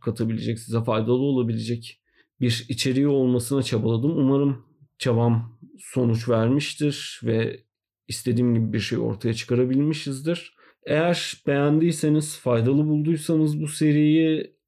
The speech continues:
kullandığınız podcast platformlarında dinlediğiniz, takip ettiğiniz yerlerde beğenmeyi, yorum bırakmayı veya inceleme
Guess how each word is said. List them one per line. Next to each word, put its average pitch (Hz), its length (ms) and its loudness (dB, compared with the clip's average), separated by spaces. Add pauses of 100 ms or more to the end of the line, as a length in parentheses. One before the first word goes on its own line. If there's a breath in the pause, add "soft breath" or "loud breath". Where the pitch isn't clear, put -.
(120)
kullandığınız 139 720 2
podcast 139 440 -2
platformlarında 123 840 2
dinlediğiniz, 113 560 0
takip 110 320 -2
ettiğiniz 123 460 0
yerlerde 117 680 2
beğenmeyi, 120 960 2 (200)
yorum 113 420 2
bırakmayı 123 880 2
veya 110 480 -2 (200)
inceleme 120 760 2